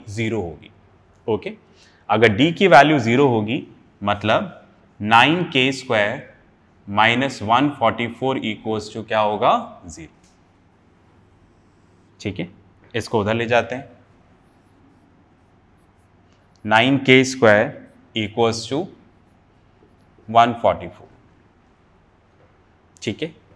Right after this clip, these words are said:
फाइन, के स्क्वायर equals to one forty four upon nine, ये इधर आ जाएगा।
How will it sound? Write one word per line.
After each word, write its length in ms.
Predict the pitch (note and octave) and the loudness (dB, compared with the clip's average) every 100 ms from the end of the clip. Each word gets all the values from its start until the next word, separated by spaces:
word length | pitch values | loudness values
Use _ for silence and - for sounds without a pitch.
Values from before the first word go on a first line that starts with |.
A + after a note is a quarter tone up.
| _ _ _ _ _ - | _ _ _ _ _ -2
फाइन, 220 | A2 E3 - - - _ _ _ _ _ _ _ _ _ _ _ _ _ _ _ _ _ - | -2 -4 -12 -20 -20 _ _ _ _ _ _ _ _ _ _ _ _ _ _ _ _ _ 0
के 180 | D3+ D#3 | 2 2
स्क्वायर 400 | - E3 D#3 D3 | 2 6 6 4
equals 440 | C3 C#3 C3+ C3+ | -2 -2 -2 -4
to 140 | - E3 F#3 _ _ _ _ _ _ _ _ _ _ _ - | -8 -8 -10 _ _ _ _ _ _ _ _ _ _ _ -4
one 380 | G2+ B2 D3 D3 | 4 4 4 0
forty 300 | A2+ G#2 A#2 A2+ | 2 2 -2 -6
four 240 | A#2+ A#2+ | -2 0
upon 460 | G#2+ A2 A2+ E3 A#3 - - - _ _ _ - | 0 2 2 2 -2 -10 -20 -20 _ _ _ -10
nine, 320 | B2 B2+ E2 - - - | -2 -2 -4 -14 -20 -12
ये 80 | G2 | -8
इधर 140 | G2 | -6
आ 100 | F2+ | -8
जाएगा। 380 | D#2+ - - | -10 -18 -20